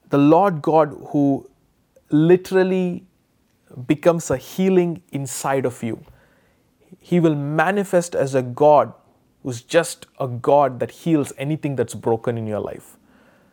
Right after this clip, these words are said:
So today, listen and do and please his eyes, and he will all of a sudden manifest to you as the Lord God, your healer.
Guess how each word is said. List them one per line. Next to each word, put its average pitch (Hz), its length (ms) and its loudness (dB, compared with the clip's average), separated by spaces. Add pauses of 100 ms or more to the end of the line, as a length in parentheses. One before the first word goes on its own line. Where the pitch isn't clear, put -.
(260)
So - 160 -2
today, 156 540 2 (560)
listen 185 600 -2 (840)
and 131 300 -8
do 185 320 4 (680)
and 120 240 -8
please 147 280 2
his 131 140 -4
eyes, 113 460 -6 (640)
and 110 140 -8
he 131 240 -4
will 117 160 0
all 139 240 2
of - 120 -8
a 143 60 -6
sudden 120 340 -6
manifest 117 560 -6
to 117 60 -8
you 104 280 -8 (600)
as 113 140 -8
the 113 80 -2
Lord 113 320 -2
God, 107 240 -2
your 101 120 -6
healer. 104 400 -12